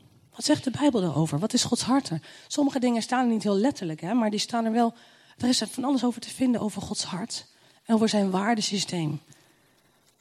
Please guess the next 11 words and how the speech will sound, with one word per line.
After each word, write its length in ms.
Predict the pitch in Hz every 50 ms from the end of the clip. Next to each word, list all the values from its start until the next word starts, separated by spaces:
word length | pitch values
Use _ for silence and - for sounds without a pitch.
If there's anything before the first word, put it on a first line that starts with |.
| _ _ _ _
En 260 | - 202 214 165 143 - _ _ _
heb 220 | - - - -
je 60 | 233
wel 80 | 240 247
eens 120 | 254 -
onderzocht 440 | - 254 254 233 - - 247 - -
wat 140 | - 226 -
God 160 | - - -
zegt 160 | - 240 -
over 220 | - 226 214 - 196
homoseksualiteit? 1040 | 196 214 220 196 - - - - 220 208 214 220 - - 233 247 151 - - -